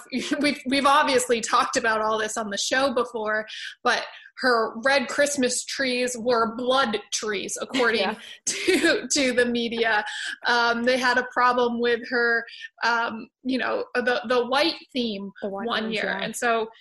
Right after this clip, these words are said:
Speaker 1: she's just problematic no matter what she does, even when she, uh, this year chose to do a more traditional look.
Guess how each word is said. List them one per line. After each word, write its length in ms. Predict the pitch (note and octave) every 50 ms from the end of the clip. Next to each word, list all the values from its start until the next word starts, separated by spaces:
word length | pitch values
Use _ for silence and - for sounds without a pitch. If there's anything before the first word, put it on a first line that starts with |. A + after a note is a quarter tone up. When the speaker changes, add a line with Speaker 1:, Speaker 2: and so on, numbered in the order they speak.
| _ _
Speaker 1:
she's 300 | - - - E4 G4 G#4
just 180 | A4+ A4 G#4+ - - -
problematic 680 | C4+ B3+ B3+ C4+ C#4+ C#4 C4 B3 A#3+ A#3 B3 B3+ B3 -
no 120 | B3+ B3 A#3+
matter 280 | A#3 A3+ A#3 A3+ A3
what 240 | A3 A#3+ A#3+ B3+ -
she 140 | - C4 B3+
does, 460 | A3 A#3+ A3+ A3+ A3+ A3+ A3 A3+ - - _ _ _ _
even 380 | C#4 C4 C#4+ C#4+ D#4+ D4+ D4 B3+
when 220 | A#3+ A#3 B3 B3+ A#3+
she, 440 | - - B3+ A#3+ A#3 A3+ A3 A3+ - _ _ _ _ _ -
uh, 220 | A#3 A3 A3 - - A3+ A#3+
this 280 | B3+ C4 C4+ C4 - -
year 280 | B3 A#3 A3+ A3+ A3+
chose 440 | A3 - - C4 A#3+ A#3 A3+ A3+ - -
to 120 | - B3+
do 280 | A3 A3 A#3 A3 G#3 G#3+
a 60 | G#3+
more 240 | G#3+ G#3+ G#3+ G#3+ G#3+
traditional 680 | - - A#3+ G3+ G#3 G3+ G3 - - A3+ G3+ F#3+ F#3+ F#3
look. 200 | - - -